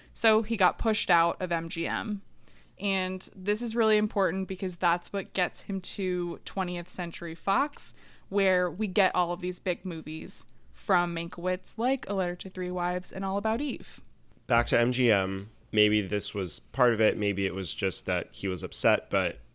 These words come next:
Speaker 2: other sources also say that he was fired because of his affair with Judy Garland.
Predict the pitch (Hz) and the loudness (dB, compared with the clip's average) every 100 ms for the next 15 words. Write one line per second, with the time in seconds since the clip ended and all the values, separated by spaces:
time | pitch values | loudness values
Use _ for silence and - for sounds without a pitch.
0 | _ 110 110 113 110 - 104 98 - 95 | _ 4 6 6 4 4 4 2 0 -4
1 | 85 92 92 95 - 92 87 87 - 92 | -2 -4 -2 -4 -2 0 0 -2 -4 -4
2 | 87 - 98 92 85 87 95 90 87 87 | -4 2 4 4 0 -4 -4 -4 -6 -8
3 | 87 90 87 87 - 87 82 101 95 85 | -6 -2 -2 -4 -6 -6 -2 -2 -2 -4
4 | - - - | -10 -12 -12